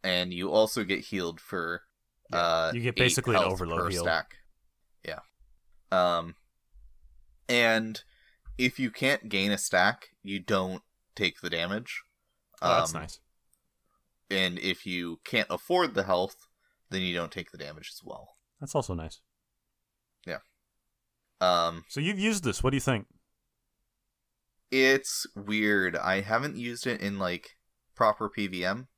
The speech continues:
Speaker 1: I just hit a
Speaker 2: <laughs> I won-,
Speaker 1: combat
Speaker 2: I
Speaker 1: dummy
Speaker 2: wonder
Speaker 1: a
Speaker 2: if
Speaker 1: bunch
Speaker 2: it's,
Speaker 1: with it.
Speaker 2: I wonder if it's good at Nightmare. Oh, it's a slash
Speaker 1: Nightmare
Speaker 2: weapon.
Speaker 1: is
Speaker 2: I thought it was a
Speaker 1: crush
Speaker 2: crush
Speaker 1: weak,
Speaker 2: weapon.
Speaker 1: right?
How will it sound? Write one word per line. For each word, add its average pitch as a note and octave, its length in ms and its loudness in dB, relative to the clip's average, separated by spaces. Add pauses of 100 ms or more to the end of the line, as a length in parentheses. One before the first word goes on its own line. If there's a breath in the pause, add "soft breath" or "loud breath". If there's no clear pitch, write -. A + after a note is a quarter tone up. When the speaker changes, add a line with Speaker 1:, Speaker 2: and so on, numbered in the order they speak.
(380)
Speaker 1:
I F2+ 100 2
just - 300 -4
hit G#2 160 -4
a - 20 0
Speaker 2:
<laughs> - 20 -2
I - 20 -2
won-, G#2 60 2 (180)
Speaker 1:
combat F#2 120 0
Speaker 2:
I F#2 100 -8
Speaker 1:
dummy A2 80 6
Speaker 2:
wonder C#3 160 6
Speaker 1:
a D#3 40 8
Speaker 2:
if - 60 6
Speaker 1:
bunch C3+ 100 2
Speaker 2:
it's, - 80 -4
Speaker 1:
with A#2 120 -6
it. A#2 140 0 (100)
Speaker 2:
I A#2 40 0
wonder A#2+ 160 2
if A#2+ 60 0
it's A2+ 120 -2
good A2 140 2
at G2 100 -2
Nightmare. F2+ 380 -4 (1040)
Oh, A#2+ 80 -8
it's A#2 100 -6
a A2+ 60 -6
slash - 340 -2
Speaker 1:
Nightmare E3+ 360 2
Speaker 2:
weapon. C3+ 80 0
Speaker 1:
is G#2 60 2
Speaker 2:
I G#2+ 60 0
thought C#3+ 160 0
it A#2+ 40 6
was G2+ 100 6
a A2+ 40 0
Speaker 1:
crush - 120 -6
Speaker 2:
crush D3 260 2
Speaker 1:
weak, E2 80 -8
Speaker 2:
weapon. F2+ 180 -2
Speaker 1:
right? G#2+ 300 -2